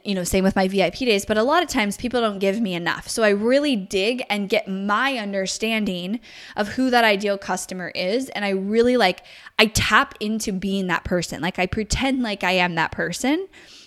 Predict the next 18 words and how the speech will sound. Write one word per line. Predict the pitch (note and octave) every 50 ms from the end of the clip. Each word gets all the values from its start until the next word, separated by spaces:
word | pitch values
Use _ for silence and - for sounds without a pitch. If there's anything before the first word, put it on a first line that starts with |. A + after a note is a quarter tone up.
| - - -
And | A3 G#3 G3+
I'm | F#3 F#3+ G3 G3 G3
feeling | - - - - - A#3+ A#3 A3+ G#3+ G#3 G3+
that | F#3 - -
pain | - - - A3 G#3 G3+ G3
that | F#3+ E3+ -
they | F#3+ F#3 F#3 F#3
are | E3+ - G3+ F#3
feeling, | F#3+ - A#3 A3+ G3+ F#3+ F3+ F3+
whether | F3+ F3+ F#3 F3+
that's | F3+ F#3 F3+ F3+ -
related | G3 G3 F#3+ F#3+ F#3+ F#3 F#3+
to | -
their | G#3 G3 G3
health | F#3 - - A#3 G#3+ -
or | G#3 F#3+
their | G3 G3+ G#3
business | G#3 B3 A#3+ A3 G#3+ G#3 G3 F#3 F#3+ -